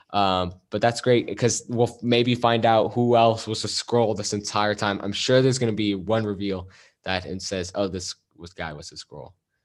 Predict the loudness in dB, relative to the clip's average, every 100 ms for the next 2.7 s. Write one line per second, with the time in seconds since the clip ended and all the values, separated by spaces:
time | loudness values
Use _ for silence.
0 | _ -14 -6 -4 -4 -4 -4 -4 -8 -10
1 | -10 -10 -10 -10 -10 -10 -12 -12 -12 -14
2 | -12 -10 -2 -2 -2 -8